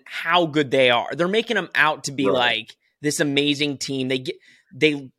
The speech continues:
Speaker 1: beat
Speaker 2: They're not the
Speaker 1: U S F
Speaker 2: same team as
Speaker 1: by
Speaker 2: last year.
Speaker 1: No, but I, it was the fact they beat U S F by four and they moved four rankings up. Like, I,
Speaker 2: That's,
Speaker 1: that's
Speaker 2: that's
Speaker 1: why I'm
Speaker 2: it.
Speaker 1: saying they are a completely different football team, and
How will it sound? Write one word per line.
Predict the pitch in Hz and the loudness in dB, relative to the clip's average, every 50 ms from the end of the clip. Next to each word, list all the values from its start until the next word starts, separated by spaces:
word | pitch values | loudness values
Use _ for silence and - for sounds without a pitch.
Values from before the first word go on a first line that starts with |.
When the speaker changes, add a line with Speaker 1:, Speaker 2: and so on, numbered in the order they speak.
| _ - | _ -6
Speaker 1:
beat | - 190 190 165 | -4 -4 0 2
Speaker 2:
They're | 170 185 202 | 4 6 8
not | 202 | 8
the | 202 - | 8 6
Speaker 1:
U | |
S | 147 143 - | 6 6 4
F | - - - | 4 4 6
Speaker 2:
same | 147 147 | 6 6
team | 139 131 | 6 6
as | 123 | 6
Speaker 1:
by | 120 113 | 6 4
Speaker 2:
last | 107 - - | 2 0 -2
year. | 101 90 - _ _ _ - - | -6 -8 -8 _ _ _ -12 -6
Speaker 1:
No, | 226 254 320 302 202 | 0 4 4 4 4
but | 160 175 170 - - | 4 2 0 0 0
I, | 196 202 196 | -2 -2 -2
it | - - 220 - 208 | -2 -8 -8 -4 -4
was | 214 208 175 | -4 -2 -2
the | 202 | 0
fact | - 247 220 - | 2 4 2 2
they | - 170 151 | 2 -2 -6
beat | 135 _ - 202 220 196 | -6 _ -10 -10 -8 -6
U | 202 196 190 | -2 0 0
S | 175 - - | 0 2 2
F | 160 156 - | 2 2 2
by | - 143 127 | 2 0 0
four | - - 143 135 127 127 - - | 0 0 -4 -2 -2 -2 -2 -2
and | 135 | -2
they | 143 139 | -2 -2
moved | 131 131 139 143 147 147 139 127 120 - - - - | -2 -2 0 2 4 4 4 2 -2 -8 -16 -12 -6
four | - 147 147 135 131 | -2 2 2 2 2
rankings | 139 131 123 - 131 127 120 - | 2 0 -2 -2 -6 -8 -4 -4
up. | 131 113 - - - | -4 -4 -4 -4 -4
Like, | 165 156 - _ _ _ _ - - | -4 -4 -4 _ _ _ _ -6 -2
I, | 170 180 202 208 - | 2 2 2 2 2
Speaker 2:
That's, | - | 2
Speaker 1:
that's | 120 123 127 156 180 196 131 117 | 4 4 6 6 4 4 4 2
Speaker 2:
that's | 117 - | 2 2
Speaker 1:
why | 165 165 | 2 2
I'm | - | 2
Speaker 2:
it. | - | 0
Speaker 1:
saying | - - 151 139 135 131 131 127 127 - _ _ _ _ _ _ _ - | 0 0 0 0 0 -2 -4 -6 -10 -14 _ _ _ _ _ _ _ 2
they | 160 165 170 | 4 4 6
are | 170 165 160 | 6 4 4
a | 156 | 2
completely | - 165 143 127 - - 143 143 170 185 - 202 202 175 | 0 -4 -8 -8 -8 -8 -4 -4 -4 -4 -4 -8 -8 -4
different | 175 175 165 180 156 135 - | -4 -4 -4 -4 -8 -8 -8
football | 147 127 - 131 123 113 | -8 -6 -4 -4 -4 -4
team, | - 131 123 120 120 135 - _ _ _ _ _ _ - | -6 -8 -10 -10 -10 -12 -14 _ _ _ _ _ _ -6
and | 147 139 135 135 127 120 | -2 -2 -2 -2 -4 -8